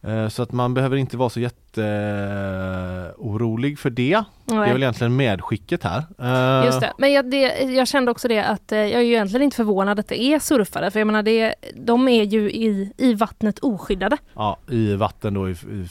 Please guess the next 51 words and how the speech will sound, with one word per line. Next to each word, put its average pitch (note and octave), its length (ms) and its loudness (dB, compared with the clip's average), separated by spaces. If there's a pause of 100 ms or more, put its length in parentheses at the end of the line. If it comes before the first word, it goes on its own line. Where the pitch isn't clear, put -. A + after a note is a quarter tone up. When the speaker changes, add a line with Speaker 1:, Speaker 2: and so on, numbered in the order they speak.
Speaker 1:
det G#2 180 -8
här G2 100 -2
fallet F2 260 -6
där F2+ 80 -8
det D#2+ 60 -12
finns F#2+ 340 -6
typ - 140 -12
så D#2 100 -14
tigerhaj F2+ 920 -6
Speaker 2:
Ja. A3+ 160 2 (220)
Speaker 1:
och F3+ 80 -12
så F#3 80 -10
vithaj. F#2+ 460 -10
Alltså F#2 220 -10
det F2 80 -8
Speaker 2:
Exakt, G#3 340 -4
så B3 100 0
vem A#3 200 2
skulle A3 200 0
det G#3+ 120 2
annars A3 380 0
vara - 120 -2
som G3+ 180 0
Speaker 1:
Och G3 60 4
Speaker 2:
var - 0 -
Speaker 1:
s-, G3 80 2
Speaker 2:
mest F#3 200 -6
utsatt, - 380 -8
liksom? - 240 -12
Speaker 1:
Men C#3 200 0
det C#3+ 60 2
är C#3+ 40 4
också B2+ 180 -6
typ A#2+ 160 0
att G#2+ 120 0 (140)
de, A2+ 280 -4
också - 260 -8
det C#3+ 80 0
vanligaste, B2 380 0
sextionio C3 520 -2
oprovocerade A2 880 -2
hajattacker. A2+ 680 -6 (640)
Det A#2+ 80 -8
är A2+ 100 -2
ju F#2+ 120 -4
då E2+ 120 -8
att E2 100 -14
man F2 140 -8
ligger E2+ 140 -10
och D#2+ 60 -14
plaskar, E2 420 -12